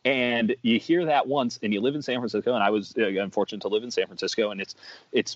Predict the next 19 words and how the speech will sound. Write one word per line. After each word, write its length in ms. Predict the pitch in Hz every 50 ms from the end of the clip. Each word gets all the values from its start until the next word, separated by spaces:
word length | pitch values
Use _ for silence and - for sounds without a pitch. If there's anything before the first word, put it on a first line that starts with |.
| - -
natural 400 | 113 113 120 127 127 - 147 127
beauty, 440 | 110 107 117 131 127 120 123 123
it, 160 | 107 110 104 -
it's 300 | 104 101 90 87 - - _ _ _ -
idiosyncrasies, 800 | 123 131 135 123 - - 135 120 - 131 120 - - 120 110 107
it's 180 | - 95 - - - -
unmatched. 640 | 131 135 131 123 107 101 92 71 - - - - -
Of 100 | 107 80
all 220 | - - 135 151 160
the 100 | 127 -
cities, 480 | - - 127 110 90 80 73 - - -
God, 180 | - 101 - -
you, 120 | - - 104
you 160 | 185 208 202
couldn't 280 | - - - 214 190 -
pick 200 | - 165 - -
a 60 | -
better 260 | - - - - - -
one. 160 | - - -